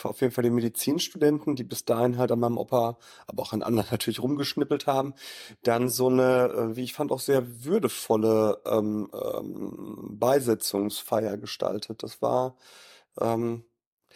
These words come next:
fand ich schön, weil dann fand ich auch nochmal klar wurde, zumindest kam es so rüber, dass den Studenten klar war, dass es halt echte Menschen mit echter Familie, äh, äh, waren, die sie da,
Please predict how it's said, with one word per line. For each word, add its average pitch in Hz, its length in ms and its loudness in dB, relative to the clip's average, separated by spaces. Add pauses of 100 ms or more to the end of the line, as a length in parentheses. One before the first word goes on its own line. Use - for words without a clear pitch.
(180)
fand 160 240 0
ich 151 120 0
schön, 185 360 4
weil 117 140 4
dann 131 380 0 (720)
fand - 340 -2
ich 131 100 -6
auch 135 100 0
nochmal 127 280 2 (240)
klar 127 560 2 (200)
wurde, 139 400 2
zumindest 107 500 -2 (260)
kam 110 300 -4
es 107 100 -2
so 110 120 -2
rüber, 117 280 2
dass 101 220 0
den 107 140 -4
Studenten 107 520 -4
klar 113 400 2
war, 117 320 2 (800)
dass 110 220 0
es 113 180 -4
halt 113 220 0
echte 117 320 -2
Menschen 117 460 0
mit 110 140 0
echter 113 260 -2
Familie, 113 760 2 (120)
äh, - 100 -12
äh, 101 720 0
waren, 101 640 0
die 104 120 -4
sie 101 160 -4
da, 95 380 -6